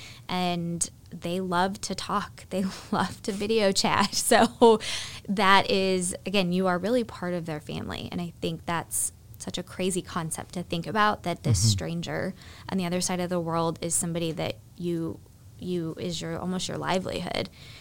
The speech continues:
Speaker 1: And without, without you, they don't get to go to school. They, they don't eat.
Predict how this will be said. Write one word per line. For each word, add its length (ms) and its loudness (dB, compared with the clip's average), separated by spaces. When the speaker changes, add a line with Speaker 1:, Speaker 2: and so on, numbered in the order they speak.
Speaker 1:
And 400 -2
without, 480 0
without 220 -6
you, 120 -4
they 100 -4
don't 220 -6
get 140 -8
to 80 -12
go 80 -6
to 60 -4
school. 380 0
They, 300 -2
they 100 2
don't 200 4
eat. 480 0